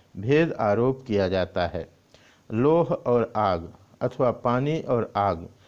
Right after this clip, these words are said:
दो दो वस्तु हैं, तथापि लोहे का गोला जलाने वाला है अथवा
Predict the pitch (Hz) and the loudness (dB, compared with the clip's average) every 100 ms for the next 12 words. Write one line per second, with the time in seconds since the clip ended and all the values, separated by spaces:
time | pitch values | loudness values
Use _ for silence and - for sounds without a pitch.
0 | - _ 117 147 156 156 135 120 - 139 | -20 _ 0 2 2 2 2 -2 -4 -4
1 | 139 151 156 - - - 131 - 156 139 | -4 -6 -8 -6 -4 0 0 0 -4 -2
2 | 110 113 151 151 151 139 110 110 123 127 | 0 0 0 0 0 0 0 0 2 0
3 | 131 - _ - 101 113 120 131 143 110 | 0 -8 _ -14 -4 0 0 0 0 2
4 | 98 92 87 87 - - - - - 139 | 2 0 -4 -8 -10 -20 -20 -6 -2 0
5 | 170 | 2